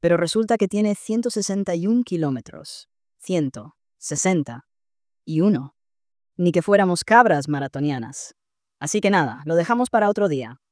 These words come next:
otro mes, o para alguien con más patas. Además, justo cuando estábamos a punto de decidir si hacíamos al menos un tramito, empezó a llover. Otra vez. Pues nada, todos al coche, que en nuestra vida nómada eso significa plan B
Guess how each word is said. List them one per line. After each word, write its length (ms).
otro 240
mes, 460
o 100
para 200
alguien 240
con 120
más 160
patas. 520
Además, 400
justo 280
cuando 200
estábamos 420
a 60
punto 260
de 60
decidir 380
si 100
hacíamos 340
al 100
menos 280
un 100
tramito, 520
empezó 320
a 40
llover. 380
Otra 240
vez. 200
Pues 180
nada, 400
todos 260
al 120
coche, 440
que 80
en 80
nuestra 280
vida 220
nómada 480
eso 160
significa 640
plan 260
B 280